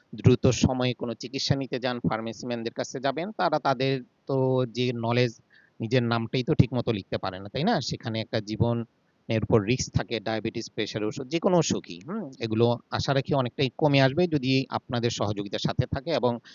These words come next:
আমি তো মিডিয়াতে আপনারা যারা কাজ করেন তাদের প্রতি কৃতজ্ঞ। আমার প্রথম শ্রেণীর বন্ধু হিসেবে যদি রাখতে চাই আপনাদের মিডিয়াতে, কারণ আপনাদের চোখেই জনগণ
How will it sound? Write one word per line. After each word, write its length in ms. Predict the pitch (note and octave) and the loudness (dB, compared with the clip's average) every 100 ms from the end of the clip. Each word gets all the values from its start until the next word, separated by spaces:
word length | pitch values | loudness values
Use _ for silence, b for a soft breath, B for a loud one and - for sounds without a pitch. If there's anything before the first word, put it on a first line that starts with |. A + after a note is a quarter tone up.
| B B - | B B -4
আমি 140 | A2 B2 - | 2 2 6
তো 80 | C3 C3 C3 A#2+ | 8 8 8 4
মিডিয়াতে 380 | A#2 G#2+ A#2 B2+ B2 | 0 2 2 2 0
আপনারা 240 | - G#2+ G#2 | -2 -6 -2
যারা 140 | A2+ A2+ A#2 | 0 0 -2
কাজ 100 | - | -2
করেন 140 | B2 A#2 A2 | -6 -4 -4
তাদের 180 | G2+ G#2 | -4 -4
প্রতি 220 | A2 - A2 | -4 -6 -8
কৃতজ্ঞ। 420 | - G2+ G2 D#2+ D#2+ F2+ G#2 | -6 -6 -6 -8 -10 -10 -6
আমার 160 | G#2 - - | -6 -4 4
প্রথম 340 | A#2+ C#3 C#3+ C#3+ C#3+ C#3+ - | 6 8 6 4 2 0 -2
শ্রেণীর 380 | - B2+ C3+ C3 A#2 | -2 0 2 2 2
বন্ধু 280 | A#2+ A#2 B2+ A2+ | 2 2 4 2
হিসেবে 240 | - B2 A#2+ | 0 -2 -2
যদি 140 | B2+ C3 B2+ | -2 0 -2
রাখতে 220 | - D#3 - | -2 -6 -4
চাই 120 | A3 A3+ | -4 -4
আপনাদের 280 | - A2+ G#2 G#2 | -6 -6 -4 -6
মিডিয়াতে, 300 | F#2 F#2+ G2+ - | -8 -10 -10 -6
কারণ 180 | A#2+ C#3 - | -4 -6 -8
আপনাদের 440 | A#2+ _ B2 A#2+ C3 - | -12 _ -4 -2 -2 0
চোখেই 300 | D3 - F#2 - _ b _ - | 0 0 -4 -6 _ b _ -10
জনগণ 400 | G#2 A2 A2+ B2 | 0 2 2 0